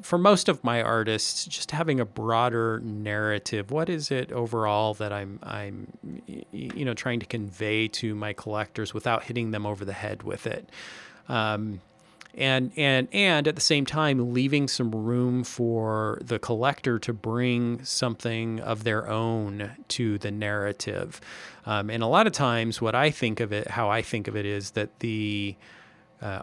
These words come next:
artist creates a kind of framework and an, and a, a, a narrative with a lot of, uh,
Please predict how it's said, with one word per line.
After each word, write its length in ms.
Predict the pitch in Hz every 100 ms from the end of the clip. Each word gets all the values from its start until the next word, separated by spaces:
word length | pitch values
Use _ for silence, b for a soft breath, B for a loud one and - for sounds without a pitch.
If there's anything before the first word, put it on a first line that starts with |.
| -
artist 600 | 143 180 160 117 - -
creates 800 | - 135 117 117 123 - - -
a 100 | -
kind 220 | - 110
of 60 | 101
framework 920 | - - 135 139 139 113 107 110 -
and 100 | 107
an, 120 | 104
and 260 | - 107 104
a, 640 | 104 113 101 98 95 -
a, 60 | 104
a 40 |
narrative 880 | 104 120 139 139 131 - 107 104 101
with 240 | 117 110 120
a 40 |
lot 500 | 107 113 117 120 120
of, 640 | - 113 110 107 104 - -
uh, 420 | 120 104 - -